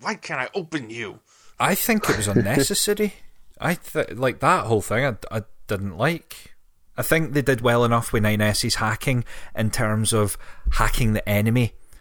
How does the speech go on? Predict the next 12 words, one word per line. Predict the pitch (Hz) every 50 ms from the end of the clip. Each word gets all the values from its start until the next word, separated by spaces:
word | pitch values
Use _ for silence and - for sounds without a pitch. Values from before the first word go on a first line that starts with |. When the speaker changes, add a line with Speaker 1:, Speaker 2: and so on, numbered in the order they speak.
| - - - - - - - - - -
Speaker 2:
I | 117
didn't | 120 - 135 127 135 127 -
think | - - - 117 117 123 123 - - - - - - -
that, | 113 104 110 110 - - -
I | 117 113
don't, | - 123 120 - -
I, | 113 117 117 110 - -
I | - 117
didn't | 101 117 107 110 104
like | 101 98 78
the | 98
chests | - - 107 98 98 - - - - - - -